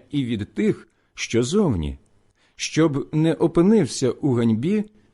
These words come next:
та у диявольських тенетах. Диякони так само треба, щоб були поважні, не двоязичні, вина багато щоб не вживали, не були віддані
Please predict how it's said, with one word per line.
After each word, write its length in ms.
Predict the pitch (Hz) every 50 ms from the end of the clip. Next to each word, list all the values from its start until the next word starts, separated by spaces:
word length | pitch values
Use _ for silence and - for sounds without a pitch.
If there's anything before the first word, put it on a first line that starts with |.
| _ _ _ _ _ _
та 240 | - 143 143 151 - -
у 120 | 160 143
диявольських 880 | 123 113 113 104 95 90 123 160 170 160 156 143 - - - 135 131 -
тенетах. 760 | - - 117 113 113 104 92 82 - 71 65 - _ _ _ _ _ _ _ _ _ _ _ _ _ _ _ _ _ _ _ _ _ _ _ _ _ _ _ _ _ _ _ _ _ _ _ _ _ _ _ _ _ -
Диякони 640 | 98 107 135 156 190 185 185 196 202 220 240 247 233 233 - _ _ _ _ _
так 240 | - 190 208 208 -
само 440 | - - - 160 139 123 101 101
треба, 500 | 98 - 135 131 131 110 90 80 82 78 - _
щоб 360 | - - - - - 151 123 98
були 360 | 87 85 120 143 156 180 175
поважні, 760 | 180 - 185 185 160 143 120 98 82 71 71 73 69 67 71 - _ _ _ _ _ _ _
не 340 | 127 127 147 190 208 202 -
двоязичні, 960 | - 127 110 120 160 175 185 175 139 107 92 92 90 - - 87 80 76 76 - _ _ _ _ _ _ _ _ _ _
вина 440 | 107 104 127 165 185 175 165 143 127
багато 440 | 110 113 123 107 120 117 113 - 110
щоб 320 | - - - 127 117 98
не 140 | 101 110 123
вживали, 640 | 117 110 107 123 117 107 110 104 98 92 92 90 87 - _ _ _ _ _ _ _ _ _ _ _ _ _ -
не 220 | 107 104 123 147
були 380 | 139 156 185 190 202 208 190 143
віддані 840 | 113 104 156 202 202 175 160 160 180 175 175 170 165 160 147 -